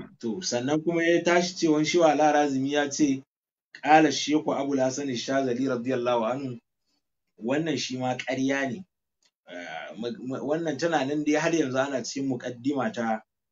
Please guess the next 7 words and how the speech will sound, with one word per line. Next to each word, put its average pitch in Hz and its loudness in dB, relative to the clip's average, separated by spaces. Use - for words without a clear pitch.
Imamu 147 2
Sha'arani 135 0
ne 127 -2
ya 120 -2
faɗi - -10
wannan 120 -4
maganar. 95 -8